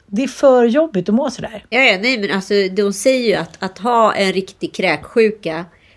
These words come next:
Speaker 2: det är att vara så nära döden som möjligt i
Speaker 1: Ja.
Speaker 2: känslotillstånd. För man vill ju nästan
Speaker 1: Mm.
Speaker 2: bara dö. Alltså, så här,
Speaker 1: Ja.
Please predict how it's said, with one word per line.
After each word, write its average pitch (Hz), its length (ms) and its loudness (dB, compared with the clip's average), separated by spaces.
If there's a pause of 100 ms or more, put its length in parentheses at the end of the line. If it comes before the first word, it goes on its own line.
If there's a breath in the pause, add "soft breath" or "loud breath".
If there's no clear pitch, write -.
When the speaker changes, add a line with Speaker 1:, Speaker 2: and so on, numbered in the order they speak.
(100)
Speaker 2:
det 208 300 -4
är 185 400 4
att 170 160 -8
vara 165 440 -2
så 165 120 -14
nära 160 460 -6
döden 147 760 -2 (600)
som 175 160 -8
möjligt 170 380 0
i - 40 -8
Speaker 1:
Ja. 170 60 0
Speaker 2:
känslotillstånd. 156 800 -6 (240)
För 202 80 -8
man 269 160 0
vill 214 200 4
ju 381 80 4
nästan 202 200 2
Speaker 1:
Mm. 190 100 2
Speaker 2:
bara 202 160 2
dö. - 220 -6 (100)
Alltså, 233 340 2
så 226 100 -2
här, 170 200 2
Speaker 1:
Ja. 269 280 4